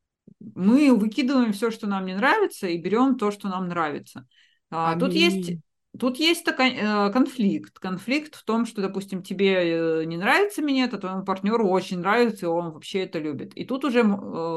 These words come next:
Speaker 1: э, тут уже, м, договариваться. То есть либо вы договоритесь,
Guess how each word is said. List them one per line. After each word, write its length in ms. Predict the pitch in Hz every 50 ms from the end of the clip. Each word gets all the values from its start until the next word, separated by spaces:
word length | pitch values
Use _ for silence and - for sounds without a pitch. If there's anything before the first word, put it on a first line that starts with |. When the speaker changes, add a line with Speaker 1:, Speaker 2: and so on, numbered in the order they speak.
| 160 160 156 156
Speaker 1:
э, 40 | 156
тут 200 | - 175 170 226
уже, 160 | 226 214 247
м, 260 | 220 202 156 165 160 -
договариваться. 1120 | - - - 170 165 170 180 190 214 220 214 202 156 156 147 147 143 143 139 - - 123
То 180 | 127 - 185 180
есть 260 | 170 170 170 - - -
либо 280 | - - 208 214 196 190
вы 120 | 185 196 180
договоритесь, 800 | 185 175 180 185 190 196 196 208 202 196 185 156 - - -